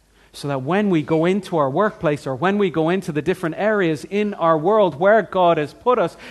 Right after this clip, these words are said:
people would say, "What the heck is wrong with her?" Why does she do what she does?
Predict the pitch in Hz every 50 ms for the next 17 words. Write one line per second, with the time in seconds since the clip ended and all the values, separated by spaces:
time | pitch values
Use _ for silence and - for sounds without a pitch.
0 | - - - - 247 285 277 - 220 185 160 165 156 - - 269 262 240 196 -
1 | - - - 156 202 294 339 311 - - - - _ - 131 127 - - 277 330
2 | 294 - - 214 196 151 139 196 269 311 330 330 320 339 330 - 339 359 294 240
3 | 147 - - - - - _ _ _ _ _ _ _ _ _ _ _ _ _ _
4 | _ _ _ _ _ _ _ _ _ _ _ _ _ _ - 254 370 427 392 415
5 | - - 359 359 269 - 180 247 339 339 320 392 370 - - 302 220 294 330 320
6 | 254 151 - - - -